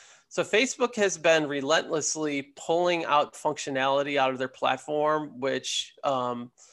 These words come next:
is removing, it, it's actually creating less transparency between advertisers and the user base.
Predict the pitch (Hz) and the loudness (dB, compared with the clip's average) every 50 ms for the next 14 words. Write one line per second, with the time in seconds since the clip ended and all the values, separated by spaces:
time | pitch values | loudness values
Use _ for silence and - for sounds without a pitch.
0 | _ _ _ _ _ _ _ _ _ _ - 151 147 147 127 139 147 151 147 147 | _ _ _ _ _ _ _ _ _ _ -8 -6 -6 -6 -4 -4 -2 0 0 2
1 | 156 165 185 202 208 190 196 185 175 170 165 165 165 - 143 143 - - 156 - | 4 6 8 8 8 6 6 6 6 4 2 0 -4 -4 -6 -6 -4 -4 -2 2
2 | 190 190 190 - - 165 - - - 165 151 143 156 165 165 156 151 139 135 135 | 2 2 2 2 -2 -6 -8 -8 -8 -8 -4 -2 0 0 0 0 0 0 0 0
3 | 139 139 - - - 151 139 131 - - - 143 139 139 139 131 - - 127 120 | 0 0 -2 -4 -2 -2 -2 -2 -2 -6 -4 -2 0 0 0 -2 -4 -8 -10 -10
4 | - - 139 131 127 123 127 131 - - 135 127 127 120 127 123 110 117 131 123 | -8 -6 -4 -4 -4 -4 -4 -6 -4 -2 -2 -2 -2 -2 -6 -8 -8 -6 -6 -6
5 | 120 120 120 120 120 - 127 113 - 110 107 101 - - - | -6 -6 -6 -8 -8 -10 -10 -8 -6 -6 -6 -6 -8 -12 -12